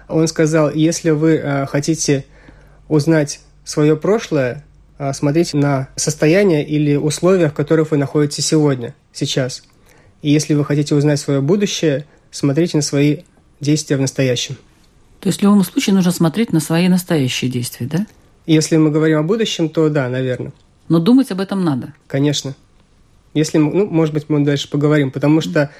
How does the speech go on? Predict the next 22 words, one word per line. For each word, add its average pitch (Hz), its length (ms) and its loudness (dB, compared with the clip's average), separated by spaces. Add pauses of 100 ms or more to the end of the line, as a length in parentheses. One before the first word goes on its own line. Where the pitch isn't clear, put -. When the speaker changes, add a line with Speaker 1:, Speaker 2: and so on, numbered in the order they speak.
(160)
Speaker 1:
э, 143 200 0
от, 147 360 -2
э, 139 380 0
действий, 185 640 0 (300)
ну, 170 120 0
соответственно, 147 720 0
негативных 147 720 0
или 139 220 0
позитивных, 156 840 0 (220)
ну, 139 180 -4
это - 240 -10
так, 131 200 -8 (600)
э, 131 120 -10
банально 143 480 2
звучит, 196 460 -2 (440)
э, 135 500 -2
зависит, 156 680 0 (140)
можно 151 200 -2
сказать, 147 300 0
счастье 156 640 -2
или 139 300 -4
несчастье, 143 760 -2